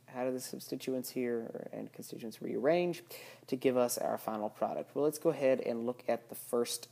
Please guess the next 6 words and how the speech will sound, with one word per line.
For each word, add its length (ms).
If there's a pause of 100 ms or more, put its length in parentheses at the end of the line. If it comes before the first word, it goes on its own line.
step 560 (200)
of 160
what's 180
taking 260
place. 440 (1600)
Well, 280